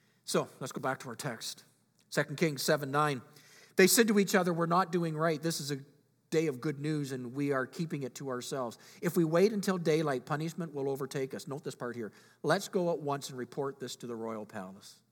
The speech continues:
I want to pause again here, and I want to jump into the New Testament.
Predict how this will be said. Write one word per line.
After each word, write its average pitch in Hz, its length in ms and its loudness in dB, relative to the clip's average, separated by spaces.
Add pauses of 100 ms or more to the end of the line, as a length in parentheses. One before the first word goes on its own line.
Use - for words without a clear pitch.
(3000)
I 196 60 0
want 226 80 2
to 202 40 -2
pause 170 300 4
again 143 280 -4
here, 135 180 -4
and 127 100 -4
I 123 40 -4
want 127 180 -4
to 120 60 -4
jump 135 220 -6
into 127 140 -4
the 117 100 -8
New 113 140 -6
Testament. 117 540 -10